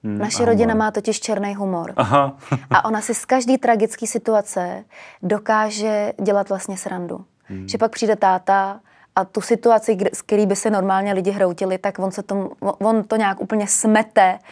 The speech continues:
Speaker 2: nějakou černou jako, eh, eh, no prostě černým humorem. A tobě tak jako tuhne krev a říkáš si, „Tyva, a vlastně je to vtipný, no, vlastně se směju, ale,“ <laughs>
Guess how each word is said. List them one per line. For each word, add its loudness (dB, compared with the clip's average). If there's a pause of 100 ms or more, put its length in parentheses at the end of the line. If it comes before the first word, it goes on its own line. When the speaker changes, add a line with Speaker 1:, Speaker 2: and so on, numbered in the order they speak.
(220)
Speaker 2:
nějakou 0
černou 0
jako, 2 (460)
eh, -2 (920)
eh, -6 (880)
no 0
prostě 0
černým -2
humorem. -2 (720)
A 2
tobě 0
tak 0
jako -2
tuhne 2
krev -2
a -2
říkáš -4
si, -10
„Tyva, -6
a -8
vlastně -6
je -6
to -2
vtipný, -14
no, -6 (140)
vlastně -8
se -4
směju, -2 (180)
ale,“ 0 (580)
<laughs> 8